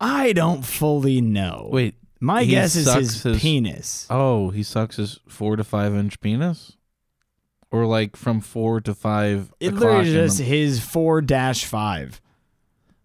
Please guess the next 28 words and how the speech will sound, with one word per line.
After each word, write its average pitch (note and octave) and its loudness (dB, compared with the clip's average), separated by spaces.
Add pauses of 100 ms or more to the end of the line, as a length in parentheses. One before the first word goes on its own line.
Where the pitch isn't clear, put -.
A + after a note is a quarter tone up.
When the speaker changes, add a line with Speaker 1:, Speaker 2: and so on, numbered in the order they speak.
Speaker 2:
I G#2 -8
don't, A#2 -6 (240)
okay. F2 -4 (240)
Speaker 1:
Um, G2+ -2
Speaker 2:
Maybe A#2+ 0
that's, A#2 0
like, A2 -2
a G2 0
South G2 -2
African F#2 -2
slang F#2 -4
for F#2 -10
something. F2 -8 (100)
Like, - 0
Speaker 1:
Mm. - 4
Speaker 2:
he's, A#2 -4
that's, G#2 -4 (100)
he G#2+ -2
sucks A2 -2
his, G2+ -4
or F#2+ -4
she - -6
sucks A2 -2
his G2 -4
four A2 -4
to F#2 -4
five. G2+ -6 (1700)
Speaker 1:
Maybe. A2+ -6